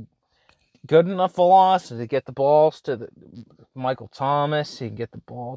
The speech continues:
to, uh, Ted Ginn. Jumping off the Kamara.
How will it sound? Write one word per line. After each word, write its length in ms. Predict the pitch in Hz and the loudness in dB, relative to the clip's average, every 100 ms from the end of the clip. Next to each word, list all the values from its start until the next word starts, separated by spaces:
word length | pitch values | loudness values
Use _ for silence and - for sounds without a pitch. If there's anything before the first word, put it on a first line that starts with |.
| - | -16
to, 400 | 120 113 113 113 | -14 -12 -12 -8
uh, 400 | 113 110 110 110 _ _ _ _ _ _ _ _ _ _ _ | -8 -6 -10 -12 _ _ _ _ _ _ _ _ _ _ _
Ted 360 | - 165 135 113 | -4 -2 -2 -6
Ginn. 500 | 131 131 135 139 139 _ _ _ _ _ _ _ _ _ _ _ _ _ _ _ _ _ _ _ - _ _ - - | -4 -2 -2 -2 -10 _ _ _ _ _ _ _ _ _ _ _ _ _ _ _ _ _ _ _ -20 _ _ -20 -10
Jumping 320 | - 120 117 123 | -2 -2 0 -4
off 140 | 120 | -4
the 100 | 123 | -8
Kamara. 680 | - 131 135 143 139 147 | -12 -10 -8 -8 -10 -14